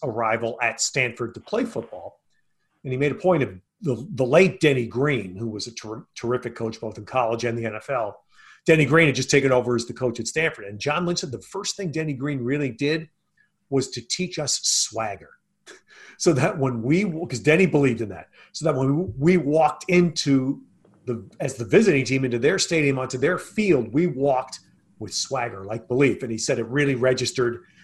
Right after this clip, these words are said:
the first time they played the big game at, at Cal. Stanford walked in the stadium like, "All right, we're gonna beat you. We just don't know what the score is gonna be yet."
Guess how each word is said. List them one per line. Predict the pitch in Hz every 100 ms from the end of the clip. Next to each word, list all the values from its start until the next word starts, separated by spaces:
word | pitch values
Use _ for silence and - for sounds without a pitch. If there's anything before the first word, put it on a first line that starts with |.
| _
the | -
first | - 135 -
time | 135 123 113
they | 135 135
played | 113 - 127 123 117 110 _ _ _ _ _ -
the | 131
big | 104 156 123
game | 123 113 123 -
at, | 143 - _ -
at | 131
Cal. | - 220 - -
Stanford | - 147 151 151
walked | 120 151 -
in | 151
the | 127
stadium | - 175 151
like, | 120 120 -
"All |
right, | 160 135 - -
we're | 160
gonna | 160
beat | 117 175 -
you. |
We | 123
just | 123 117
don't | 139
know | 120
what | 131
the |
score | 127 - 151
is | 139
gonna | 120
be | 98 98
yet." | 85 -